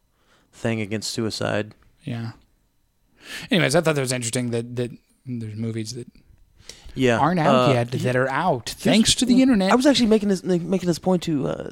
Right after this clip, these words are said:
Speaker 1: to Jason earlier.
Speaker 2: And smart nerds.
Speaker 1: Um, about, about Sony. It's, it's probably because of the PlayStation. Because PlayStation has re-, has
Speaker 2: Are you
Speaker 1: re-
Speaker 2: familiar with any of the history?
Speaker 1: Yeah, they refused to play the N S A game.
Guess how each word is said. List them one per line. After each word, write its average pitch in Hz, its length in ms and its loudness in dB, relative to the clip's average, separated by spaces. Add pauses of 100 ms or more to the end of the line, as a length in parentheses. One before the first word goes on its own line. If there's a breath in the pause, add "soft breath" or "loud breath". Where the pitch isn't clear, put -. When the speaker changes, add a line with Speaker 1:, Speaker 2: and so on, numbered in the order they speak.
Speaker 1:
to 147 100 -10
Jason 180 320 -6
earlier. 196 260 -6
Speaker 2:
And 151 60 0
smart - 380 -4
nerds. 165 580 -6
Speaker 1:
Um, 135 400 -12 (140)
about, 131 480 -10
about 139 280 -4
Sony. 180 440 -6
It's, - 240 -12
it's 147 140 -6
probably 330 280 4
because 151 300 0
of 120 60 -12
the 117 80 -6
PlayStation. 131 640 -4 (720 soft breath)
Because 139 340 -2
PlayStation 156 640 -2
has 123 220 -4
re-, 127 120 -6 (300)
has 123 140 -2
Speaker 2:
Are - 20 6
you 185 80 6
Speaker 1:
re- 196 40 4
Speaker 2:
familiar 254 280 6
with 214 120 4
any 214 160 4
of 190 60 2
the 175 300 4 (140)
history? 185 720 0 (540)
Speaker 1:
Yeah, 170 240 2
they 135 120 4
refused 131 380 -2
to 135 40 -16
play 147 160 0
the 127 120 0
N 123 100 0
S 120 120 -6
A 123 100 2
game. 135 360 -6